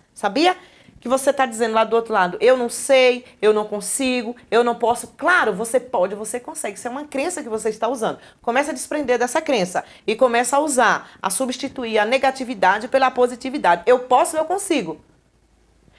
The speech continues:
Não dizer, "Eu não posso, eu não consigo." Não. De jeito nenhum. Você pode, você consegue. E para de dizer que ninguém te ama, porque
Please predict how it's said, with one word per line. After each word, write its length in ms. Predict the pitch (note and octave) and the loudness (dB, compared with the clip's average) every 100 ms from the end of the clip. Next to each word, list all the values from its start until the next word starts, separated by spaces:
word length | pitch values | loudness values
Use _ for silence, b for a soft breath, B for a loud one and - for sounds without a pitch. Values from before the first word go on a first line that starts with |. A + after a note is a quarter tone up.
| b | b
Não 540 | A3+ B3+ D#4 F#4 E4+ | 4 6 6 4 0
dizer, 440 | A#3 C4+ A3 G#3 G3 | -6 -4 2 2 6
"Eu 140 | B3 | 4
não 120 | D4 | 4
posso, 520 | D4 B3+ G3+ F#3+ E3+ - | 4 6 6 2 -10 0
eu 160 | C4+ B3 | 4 4
não 100 | G#3+ | 2
consigo." 520 | G#3+ G3 - D#3+ F3+ | -4 -6 -6 -8 -6
Não. 360 | D4 B3 F#3 F#3 _ _ _ _ _ _ | -2 -2 -2 -8 _ _ _ _ _ _
De 60 | B3 | -4
jeito 280 | D4 D4 | -4 -4
nenhum. 320 | F4 F#4 G#3 - | -6 -4 -4 -6
Você 320 | - F#3+ F#3 D4+ | -8 -8 0 -2
pode, 460 | - C#4 F#3 E3 | 4 4 4 2
você 260 | F#3 G3 G#3 | -8 -8 -10
consegue. 640 | A3+ D4+ - D3+ D3 E3 b b b b - | -10 -10 -4 -4 -6 -12 b b b b -6
E 420 | G3+ G3 F#3+ F#3 _ _ _ _ _ _ _ - F#3 | -4 -2 -4 -10 _ _ _ _ _ _ _ -20 -4
para 220 | D#4 E4 | 0 0
de 140 | A#3 | -4
dizer 320 | G#3+ G#3 F3+ F3 | -8 -4 -2 -2
que 100 | F#3+ | -4
ninguém 300 | F#3 F3+ F3+ | -8 -8 -8
te 180 | - | -4
ama, 380 | A#3 G#3+ E3 - _ | -2 -2 -4 -10 _
porque 380 | G3 - G#3 | -10 -6 -6